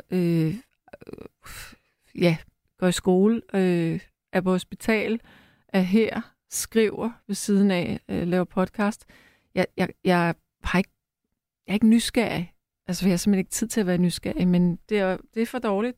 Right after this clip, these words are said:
Det, det er det. Helt sikkert. Så er der en, der siger, "Jeg vil helt sikkert gerne møde Mark Knopfler, der i U S A siges at snakke med guderne." Okay. Ja, det er interessant. Og så er der en, der siger, "Må jeg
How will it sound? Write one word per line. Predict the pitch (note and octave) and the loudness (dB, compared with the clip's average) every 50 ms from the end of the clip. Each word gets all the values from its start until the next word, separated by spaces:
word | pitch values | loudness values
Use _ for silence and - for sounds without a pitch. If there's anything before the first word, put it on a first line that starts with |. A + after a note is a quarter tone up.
| _ _ _ _ - | _ _ _ _ -10
Det, | - A#3+ A#3+ A#3 A3+ _ - | -6 -4 -4 -4 -4 _ -4
det | A#3+ A3+ | -2 0
er | G#3 G3+ | 0 2
det. | G#3+ B3 C4 - _ _ _ _ | 0 -2 -4 -6 _ _ _ _
Helt | - C#4 A3 - | -2 0 0 2
sikkert. | - A3 A3+ A#3 B3 - - _ _ - - - - - - - - - - - - - - - - _ _ _ _ _ _ _ _ | 2 2 2 2 0 -4 -14 _ _ -20 -18 -18 -16 -16 -16 -16 -16 -16 -18 -18 -20 -20 -20 -20 -20 _ _ _ _ _ _ _ _
Så | - - F3+ | -2 0 0
er | F3 | 2
der | F3 F3+ | 2 0
en, | - - | -2 -2
der | F#3+ | -2
siger, | F#3+ - - G#3 G#3 | -2 0 2 2 4
"Jeg | G#3+ G#3+ G#3+ G#3 | 4 2 2 2
vil | A3 G#3+ | 0 0
helt | G3 - C4+ - - | 0 -2 -4 -4 -4
sikkert | - - A3 - G3 - - | -2 -2 0 0 0 -2 0
gerne | - F3+ E3 E3 F3 F#3+ G#3 G#3+ | 0 0 2 2 2 4 4 4
møde | G3+ F3+ E3+ E3 F3+ F#3+ | 4 4 4 4 4 4
Mark | G3 G3+ F#3+ F#3 F#3+ - | 4 4 4 2 0 0
Knopfler, | - G3+ G3 F#3+ F#3 F#3+ G#3 B3 A3 A3+ - - D4+ C4 B3+ - - _ _ _ | 2 4 6 6 6 6 4 2 0 -4 -4 -2 0 0 0 -2 -6 _ _ _
der | - F3+ F3 E3 D#3+ | -2 0 2 2 2
i | E3+ E3+ F3 F3 | 2 4 4 4
U | E3+ E3 F3 E3+ | 4 4 2 0
S | - - | 0 0
A | - - - | -2 -2 -2
siges | - - - - G3 G3+ A3+ B3 - - - | -2 -4 2 4 4 6 6 4 2 -2 -2
at | - G3 F#3+ | -2 -2 -2
snakke | - - E3+ D#3 - - - D3 D#3+ - G3+ G3+ - _ - | 0 -2 0 0 0 0 -2 -4 -2 -2 -4 -4 -4 _ 0
med | B3 F#3+ G3 G3 F#3+ _ - | 2 4 4 4 2 _ 2
guderne." | - F#3+ F#3 F#3 G#3 C4 D#4 E4 D#4+ C#4+ A3+ D#3+ - - - _ _ _ _ _ _ _ | 4 4 4 4 4 4 2 4 4 4 4 2 0 -4 -10 _ _ _ _ _ _ _
Okay. | - - - - - - - - - C#3 C3+ A2 - - _ _ _ _ _ _ - | -10 -10 -10 -10 -10 -12 -8 0 0 0 0 0 -4 -12 _ _ _ _ _ _ -4
Ja, | - - F3+ A3+ B3 - | -2 0 2 2 0 0
det | G#3 | -2
er | G#3 | 0
interessant. | F#3+ F#3+ F#3+ - F3+ - - G#3 A#3+ F4 - - _ _ _ _ - - - - - _ _ _ _ _ _ _ _ _ _ _ _ _ - | 0 0 0 -2 -6 0 2 2 2 2 -4 -14 _ _ _ _ -20 -20 -20 -20 -20 _ _ _ _ _ _ _ _ _ _ _ _ _ -10
Og | - F#3 | -8 -6
så | - - - - - E3 | -4 -4 -4 0 0 0
er | E3+ G3 A#3+ B3+ | 2 2 0 2
der | A#3+ | 2
en, | A#3 A3+ A3 | 2 2 0
der | A#3 | 0
siger, | A#3 - - A#3 A#3 A#3 | -2 0 2 2 4 6
"Må | A3+ A3 G#3+ G#3 | 6 6 6 6
jeg | G3+ G3+ F#3 F3 | 4 4 2 0